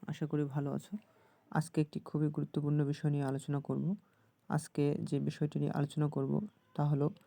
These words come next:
সাস্ট অ্যাডমিশন টেস্ট দুই হাজার চব্বিশ পঁচিশ, cut marks and top subject list with marks। আমরা, আহ, এর আগের ভিডিওতে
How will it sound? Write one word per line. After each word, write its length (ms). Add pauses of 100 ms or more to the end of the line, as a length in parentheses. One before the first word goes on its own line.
(220)
সাস্ট 520
অ্যাডমিশন 680
টেস্ট 380
দুই 100
হাজার 280
চব্বিশ 460
পঁচিশ, 420 (480)
cut 140 (100)
marks 340 (100)
and 200 (160)
top 140 (200)
subject 540
list 440
with 280
marks। 360 (920)
আমরা, 540
আহ, 460
এর 200
আগের 300
ভিডিওতে 640